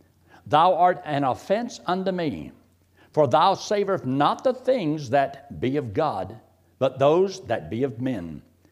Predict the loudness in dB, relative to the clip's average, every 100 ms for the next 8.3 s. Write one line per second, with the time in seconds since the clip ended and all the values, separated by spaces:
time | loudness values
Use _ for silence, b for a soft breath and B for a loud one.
0 | b b b 0 0 2 2 0 0 -4
1 | -2 -2 -2 -2 0 0 -2 -4 -2 -2
2 | -2 -4 -2 -6 -4 -2 0 0 -2 -4
3 | -4 -2 -2 -2 -2 -2 -8 -10 -8 -6
4 | -6 -10 -14 _ B B B 2 2 2
5 | 0 0 0 0 0 0 0 -2 -4 -2
6 | -2 -2 -8 -4 -2 0 -2 0 -2 -4
7 | 0 2 2 -2 -4 -6 -2 0 2 2
8 | -2 -6